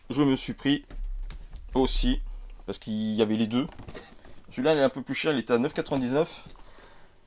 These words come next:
Pareil, le pack de démarrage Starlink Battle for Atlas, mais pour la Switch et, non, c'est, je me trompe, je me trompe toujours de ce côté, avec, euh, une figurine, euh,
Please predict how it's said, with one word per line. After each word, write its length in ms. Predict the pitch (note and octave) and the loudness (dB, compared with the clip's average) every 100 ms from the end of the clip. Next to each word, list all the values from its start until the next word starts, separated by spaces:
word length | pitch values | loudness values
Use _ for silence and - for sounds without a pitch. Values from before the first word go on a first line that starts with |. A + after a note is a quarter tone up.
| _ - | _ 2
Pareil, 300 | E3+ D#3 D#3+ | 10 12 12
le 100 | D3+ | 10
pack 240 | C#3+ E3 C#3 | 4 4 4
de 100 | D3 | 4
démarrage 720 | C#3+ C#3+ D3 D#3 C#3 - - _ | 8 10 12 10 8 2 -10 _
Starlink 540 | - - F#3 D#3+ D#3+ C3+ | -10 8 10 10 8 6
Battle 280 | C#3 C#3+ C3+ - - | 6 8 6 6 -6
for 300 | - C3+ C3 | 2 4 6
Atlas, 400 | C3 D3 D#3+ - | 6 8 6 6
mais 280 | C#3 D#3 - _ - - _ _ - | 4 4 -2 _ -20 -20 _ _ 4
pour 140 | D#3+ | 10
la 160 | D3 C#3 - | 10 10 4
Switch 480 | - G3+ G#3 - - - - - | 2 2 2 0 -2 -20 -20 -2
et, 240 | D3 F3 - - - - - - - _ - - - - _ - - | 4 4 2 -16 -20 -20 -20 -20 -20 _ -20 -20 -20 -20 _ -14 -10
non, 80 | - | -10
c'est, 180 | - - | -12 -6
je 80 | A#2+ | -4
me 60 | |
trompe, 180 | A#2 D3+ - | 0 -2 -2
je 120 | C#3+ | -2
me 80 | C#3+ | 0
trompe 180 | F3+ | 0
toujours 380 | B3 D3 C#3 - - _ - _ _ - - - - - | 2 2 0 -2 -18 _ -20 _ _ -20 -20 -20 -20 -6
de 60 | B2 | -6
ce 60 | - | -4
côté, 340 | A#2 C3+ D3 - - - - - - | -2 0 0 -6 -20 -20 -20 -2 12
avec, 460 | C#3 C3+ E3+ - | 12 12 8 8
euh, 380 | D3 B2+ A#2 A#2 | 8 8 8 6
une 100 | A#2+ | 2
figurine, 520 | - E3 D3+ D#3 E3 | -2 0 0 0 0
euh, 460 | C3+ A#2 A2+ A2 G#2+ | 4 4 4 4 2